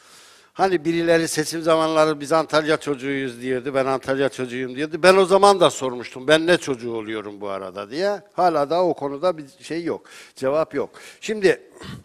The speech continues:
Afet Toplama Merkezi tartışma değil bu. Neresi olması gerektiğini söyledi Sayın Büyükşehir Belediye Başkanı Muhittin Böcek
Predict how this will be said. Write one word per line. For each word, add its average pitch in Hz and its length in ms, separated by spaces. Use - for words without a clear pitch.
Afet 170 400
Toplama 190 460
Merkezi 160 560
tartışma 180 640
değil 180 300
bu. 82 180
Neresi 190 400
olması 170 420
gerektiğini 147 640
söyledi 104 580
Sayın 123 320
Büyükşehir 123 460
Belediye 120 420
Başkanı 113 420
Muhittin 113 460
Böcek 131 500